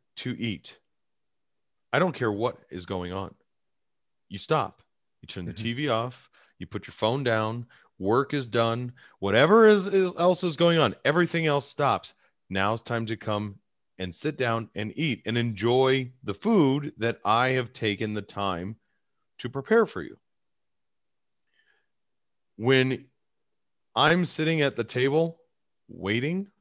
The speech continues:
Speaker 1: and waiting and waiting, and food's getting cold because
Speaker 2: Right.
Speaker 1: of whatever
Speaker 2: It's
Speaker 1: else
Speaker 2: a,
Speaker 1: is going on.
Speaker 2: it's a slap in the face.
Speaker 1: This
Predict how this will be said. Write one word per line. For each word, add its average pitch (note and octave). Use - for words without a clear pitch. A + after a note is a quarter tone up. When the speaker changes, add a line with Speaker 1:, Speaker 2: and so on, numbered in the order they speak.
Speaker 1:
and E2+
waiting A#2+
and F#2
waiting, B2
and F#2+
food's A2+
getting G#2
cold A#2
because G#2
Speaker 2:
Right. A#2+
Speaker 1:
of G2+
whatever G#2+
Speaker 2:
It's A#2+
Speaker 1:
else G#2+
Speaker 2:
a, C3
Speaker 1:
is G#2+
going G#2+
on. C3
Speaker 2:
it's C#3
a B2+
slap C3+
in B2+
the A2+
face. G#2+
Speaker 1:
This E3+